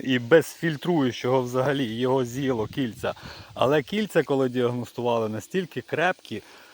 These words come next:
стальні, от його не можеш зігнути, навіть ставили циліндр, наскільки його, е, з'їло, то непривично, наче брендовий тримаєш. І тепер подивіться на цей квадрик, чим ж він відрізняється від, е, від звичайних.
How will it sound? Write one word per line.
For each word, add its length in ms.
стальні, 720
от 180
його 200
не 100
можеш 420
зігнути, 580
навіть 300
ставили 440
циліндр, 480
наскільки 420
його, 540
е, 280
з'їло, 320
то 120
непривично, 680
наче 460
брендовий 540
тримаєш. 580
І 100
тепер 360
подивіться 520
на 100
цей 220
квадрик, 440
чим 220
ж 120
він 200
відрізняється 920
від, 200
е, 40
від 160
звичайних. 720